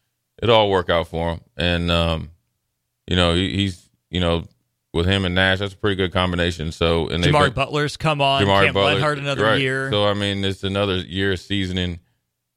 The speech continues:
Speaker 1: under Terrence Knighton.
Speaker 2: Mm-hmm.
Speaker 1: Um,
Speaker 2: Gunnarsson can come
Speaker 1: yeah,
Speaker 2: back.
Speaker 1: yeah, all those guys, and kinda just start to have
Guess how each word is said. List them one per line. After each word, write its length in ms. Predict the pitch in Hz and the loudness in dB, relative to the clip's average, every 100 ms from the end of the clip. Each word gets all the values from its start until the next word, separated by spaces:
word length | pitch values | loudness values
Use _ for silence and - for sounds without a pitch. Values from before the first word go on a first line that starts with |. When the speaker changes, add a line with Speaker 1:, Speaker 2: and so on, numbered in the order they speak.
| - | -4
Speaker 1:
under 240 | 98 104 92 | 0 0 0
Terrence 360 | 98 95 90 | 0 0 -2
Knighton. 420 | 87 87 85 87 - _ 120 | -2 -2 -2 -8 -12 _ -4
Speaker 2:
Mm-hmm. 60 | |
Speaker 1:
Um, 500 | 85 87 85 82 82 - _ _ - | 0 0 0 -2 -6 -14 _ _ -6
Speaker 2:
Gunnarsson 460 | 143 143 147 156 143 | -4 -2 -4 -6 -6
can 120 | 139 | -4
come 120 | 135 | 0
Speaker 1:
yeah, 40 | - | 2
Speaker 2:
back. 240 | 131 131 | 0 2
Speaker 1:
yeah, 300 | 104 107 87 - - | 2 2 0 -8 0
all 180 | 95 113 | 2 2
those 160 | 98 | 0
guys, 300 | 85 82 80 | 0 0 0
and 120 | 87 | -2
kinda 280 | 92 95 92 | -2 0 0
just 200 | 87 87 | -2 -6
start 260 | - 95 92 | -2 -2 0
to 100 | 90 | 2
have 420 | 92 92 85 - | 2 4 0 -6